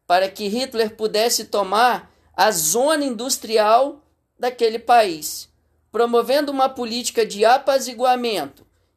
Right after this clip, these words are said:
ingleses e franceses entregaram um Estado soberano para a Alemanha, que pouco tempo depois o invadiu por completo.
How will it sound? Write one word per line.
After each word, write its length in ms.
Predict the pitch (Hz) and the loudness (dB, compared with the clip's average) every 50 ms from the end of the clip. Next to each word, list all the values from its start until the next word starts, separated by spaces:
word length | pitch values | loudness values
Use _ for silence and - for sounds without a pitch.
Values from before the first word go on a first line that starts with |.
| _ - | _ -12
ingleses 760 | 226 262 262 196 185 214 233 254 277 277 277 254 262 254 240 | -8 -8 -8 -6 -4 2 6 6 6 6 4 2 -6 -10 -8
e 80 | 269 262 | -10 -8
franceses 960 | - 269 269 269 269 - - 254 240 233 185 156 139 139 131 - - - _ _ _ _ - | -8 -6 -6 -6 -4 -6 -2 0 2 2 2 0 -4 -6 -10 -12 -12 -12 _ _ _ _ -10
entregaram 720 | 214 240 240 - 247 247 233 190 226 240 247 254 247 247 247 | -10 -10 -6 -2 -2 -2 2 4 6 6 6 4 2 -2 -6
um 40 | |
Estado 460 | 247 226 - - - 233 240 240 233 226 | -6 -6 -6 -2 0 2 2 2 0 -2
soberano 840 | - - - 269 269 240 269 262 226 220 208 190 156 135 135 135 - _ _ _ _ _ | -6 -4 -2 -2 2 4 4 4 4 2 0 0 -2 -2 -6 -12 -16 _ _ _ _ _
para 300 | - 208 214 220 208 196 | -4 -2 0 2 2 4
a 140 | 190 185 185 | 4 4 4
Alemanha, 640 | 196 214 233 220 180 175 185 185 190 190 190 202 202 - _ _ _ _ | 4 2 2 0 0 -4 -4 -2 -2 -4 -6 -8 -10 -16 _ _ _ _
que 100 | - 214 | -16 -16
pouco 540 | - _ - 240 247 233 226 233 - - 214 | -14 _ 4 6 6 6 4 2 -6 -16 -18
tempo 420 | - - 202 190 190 190 - 196 | -14 -10 -8 -8 -8 -8 -10 -8
depois 680 | 180 196 220 202 - 165 160 170 170 170 170 - - - _ _ _ | -6 -6 -6 -6 -6 -6 -4 -4 -4 -4 -4 -8 -10 -12 _ _ _
o 200 | - 190 202 202 | -4 -2 0 0
invadiu 640 | 202 196 180 190 190 185 151 135 143 165 170 170 | 0 0 2 4 4 4 2 0 -2 0 0 0
por 300 | 170 - 160 165 156 - | -2 -2 -4 -4 -4 -2
completo. 800 | - 170 165 160 151 - 190 190 196 190 160 143 - - - | -2 -2 -2 -2 -4 -2 2 6 6 6 6 2 -2 -10 -20